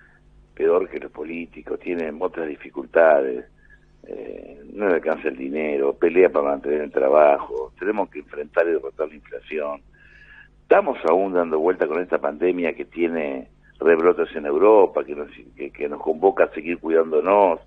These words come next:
a seguir vacunando, a pesar de los altísimos números que tiene Argentina, estamos entre los países que más vacunamos en el mundo. ¿Cometimos errores en el frente de todos? Obviamente cometimos errores, todos cometemos errores, el presidente,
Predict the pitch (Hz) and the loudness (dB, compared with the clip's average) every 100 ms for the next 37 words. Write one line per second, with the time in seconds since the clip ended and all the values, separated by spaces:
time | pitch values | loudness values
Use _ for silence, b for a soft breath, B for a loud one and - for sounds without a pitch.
0 | _ B B B - 76 87 92 87 82 | _ B B B -6 -6 -8 -4 0 0
1 | 76 82 107 110 90 - - 95 87 80 | 0 0 0 4 2 0 -2 -2 0 -2
2 | - 85 80 117 135 104 85 78 92 104 | -2 -4 -4 -12 -12 -8 -4 -2 -2 -2
3 | 85 73 80 85 85 78 73 73 92 120 | -2 -2 -6 -4 -4 -4 -6 -12 -10 -4
4 | 98 80 87 85 82 76 76 87 92 - | -4 0 0 0 -8 -6 -4 -4 -4 -6
5 | 85 b b b b b - 80 95 92 | -10 b b b b b -4 -2 0 0
6 | 82 73 85 87 78 71 82 101 92 78 | 0 0 -2 -2 -2 -4 0 0 0 -4
7 | 69 67 B B B - 85 95 - 170 | -6 -8 B B B 0 2 2 2 0
8 | 120 98 85 113 175 98 80 98 101 82 | 0 0 2 4 2 0 -2 -2 0 2
9 | 80 - 190 113 - 180 185 123 214 208 | 2 2 2 2 0 0 0 -2 -4 -6
10 | 80 - - - - 71 78 - - 254 | -10 -12 -16 -16 -18 -10 -8 -6 -2 2
11 | 117 - 73 - 73 73 - 78 71 69 | 2 -2 -16 -16 -16 -12 -4 0 0 -2
12 | 76 73 80 85 104 107 87 - 78 | -6 -6 0 6 10 8 6 0 -4